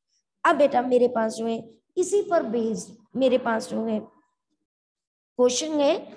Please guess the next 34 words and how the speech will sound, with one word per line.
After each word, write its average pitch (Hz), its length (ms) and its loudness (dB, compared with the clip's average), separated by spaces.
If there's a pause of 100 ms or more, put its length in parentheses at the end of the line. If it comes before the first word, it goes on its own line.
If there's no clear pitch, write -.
(240)
अ, 220 40 2
let 233 460 2
us 302 180 -2
do 277 180 -4 (200)
that 240 360 -2
question। 254 440 -2 (420)
अ, 214 60 -4 (200)
मेरे 240 240 0
पास 247 280 -8
जो 240 100 -14
है 240 220 -6 (540)
example 277 720 -4 (140)
eighteenth 311 520 -2
बेटा, 208 320 0 (260)
मेरे 277 200 6
पास 240 420 -2
find 330 340 2
the 320 180 4
vector 277 380 -2
equation 285 520 -12
of 269 160 -14
a 277 80 -10
plane। 269 360 0 (480)
अ, 240 60 4 (200)
they 247 220 6
write 233 420 0 (400)
passing 370 560 4
through 381 200 0
the 381 120 2 (100)
points, 220 400 -2 (360)
they 277 180 -6
just 302 300 -8
write 220 340 -2
कि 294 140 -2